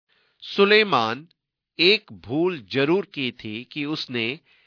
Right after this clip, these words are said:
जीवन के अर्थ को सूर्य के नीचे खोजा था।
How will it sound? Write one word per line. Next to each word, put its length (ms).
जीवन 500
के 220
अर्थ 460
को 480
सूर्य 580
के 240
नीचे 520
खोजा 520
था। 280